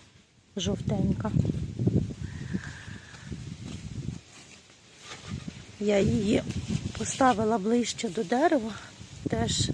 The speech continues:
прив'язала, щоб вона не падала і не ломилась.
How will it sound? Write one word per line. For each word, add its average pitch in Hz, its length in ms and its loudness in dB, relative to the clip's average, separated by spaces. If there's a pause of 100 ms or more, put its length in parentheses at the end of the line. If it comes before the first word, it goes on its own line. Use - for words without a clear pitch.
прив'язала, 226 720 2
щоб 220 240 6
вона 220 360 0 (1080)
не 220 160 2
падала 233 500 2
і - 140 -2
не 220 160 2
ломилась. 208 760 0